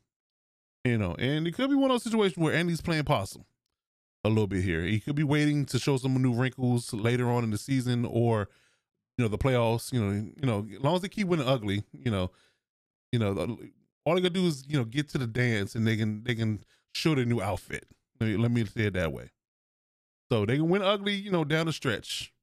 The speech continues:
and, uh, and then they can give you a whole different level and wrinkle,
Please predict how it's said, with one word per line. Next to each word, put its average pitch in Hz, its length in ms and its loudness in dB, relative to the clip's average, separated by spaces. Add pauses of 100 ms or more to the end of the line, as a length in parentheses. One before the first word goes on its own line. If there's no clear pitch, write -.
(500)
and, 110 220 0
uh, 98 340 0
and 107 100 0
then 104 300 -2
they 120 140 0
can 117 160 -12
give 120 140 -2
you 117 80 4
a 107 40 0
whole 131 360 4
different 120 600 -2
level 120 400 2
and 107 140 0
wrinkle, 117 540 0